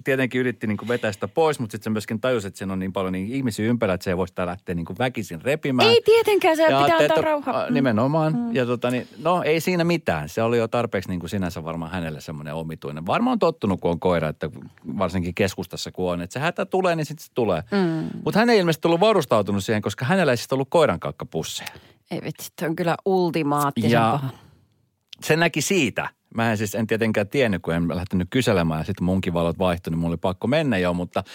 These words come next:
Speaker 1: se näki siitä, että hän jatkoi puhumista, ja sit hän ikään kuin kattoi muualle, ja rupe-, rupesi tälle ikään kuin, niinku, tiedätkö, se oli kännykkä niinku tälle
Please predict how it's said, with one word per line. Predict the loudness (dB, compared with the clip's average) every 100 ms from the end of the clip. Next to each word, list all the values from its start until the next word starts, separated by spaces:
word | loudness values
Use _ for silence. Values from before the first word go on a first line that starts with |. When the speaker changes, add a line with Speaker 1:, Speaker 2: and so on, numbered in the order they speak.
| -18 -12 -2
Speaker 1:
se | 0
näki | 2 0
siitä, | 2 2 4 2
että | 2 0
hän | 2
jatkoi | 2 0 -2
puhumista, | 2 2 4 2 0 0
ja | 0 0 -8 -20 _
sit | -4 0
hän | 0 2
ikään | 2 2
kuin | 2
kattoi | 2 2 4 4
muualle, | 4 6 6 4 2
ja | 0 -4 -2
rupe-, | 0 2 0 0
rupesi | 0 2 2
tälle | 4 4 4
ikään | 4 2
kuin, | 2
niinku, | 2 0 0
tiedätkö, | 0 0 -2 -4 -6 -14 -14 -18 -20 -20 -10 -2
se | 0
oli | 2
kännykkä | 2 4 2 2
niinku | 0 0
tälle | 0 0 0